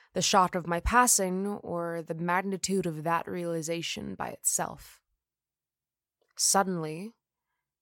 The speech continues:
without warning, I was gone. She was not. Ghost.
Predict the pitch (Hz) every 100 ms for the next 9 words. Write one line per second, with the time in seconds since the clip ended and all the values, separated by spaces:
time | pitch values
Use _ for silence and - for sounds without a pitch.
0 | _ _ 180 165 190 - 214 226 175 165
1 | 190 190 _ _ _ _ _ _ _ _
2 | 165 175 190 190 180 170 - - 165 156
3 | 165 156 - _ _ _ _ _ _ _
4 | _ _ - - - 285 190 151 180 _
5 | _ _ _ _ _ 175 165 170 196 -
6 | - _ _ _ _ _ _ _ _ _
7 | _ _ _ _ _ _ _ _ _ _
8 | _ _ _ _ _ _ _ _ _ _
9 | - 208 262 247 170 - -